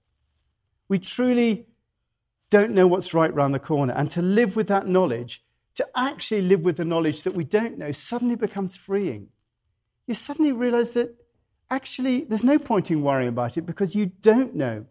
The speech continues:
what's happening. It opens us up to anything,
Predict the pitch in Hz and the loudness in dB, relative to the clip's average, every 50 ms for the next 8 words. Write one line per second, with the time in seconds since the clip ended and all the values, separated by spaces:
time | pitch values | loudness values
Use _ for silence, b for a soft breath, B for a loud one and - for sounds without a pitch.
0 | _ _ - 139 151 - - 147 131 131 127 113 110 107 - _ _ _ _ _ | _ _ -6 -4 -4 -4 -4 -4 -4 -4 -6 -10 -12 -14 -16 _ _ _ _ _
1 | _ _ - 190 190 - 226 208 233 226 - 214 180 202 202 - - 190 175 170 | _ _ -2 -2 0 4 6 6 6 6 2 -2 0 0 -2 0 2 2 2 2
2 | - - - _ _ _ _ _ _ - - - 175 170 160 139 - - 120 95 | -2 -6 -16 _ _ _ _ _ _ -4 2 4 6 6 6 4 2 -2 -8 -10
3 | 92 98 | -10 -14